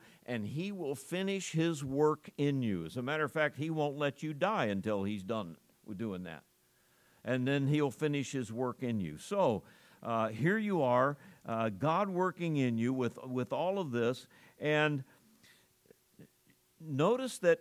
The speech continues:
it isn't God that does everything or that you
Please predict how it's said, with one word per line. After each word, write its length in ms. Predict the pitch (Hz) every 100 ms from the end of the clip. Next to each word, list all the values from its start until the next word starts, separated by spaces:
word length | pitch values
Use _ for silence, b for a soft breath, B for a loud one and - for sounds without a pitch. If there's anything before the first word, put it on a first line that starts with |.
| 151
it 160 | 147
isn't 400 | 156 214 220 220 - _ 123 107
God 500 | 165 180 185 165 - 139 110
that 340 | 147 147 - _ _ _ _ _ -
does 320 | 120 160 143 156
everything 720 | 175 160 120 110 85 92 139 _
or 160 | 143 156
that 300 | 147 165 160
you 520 | 151 233 233 139 98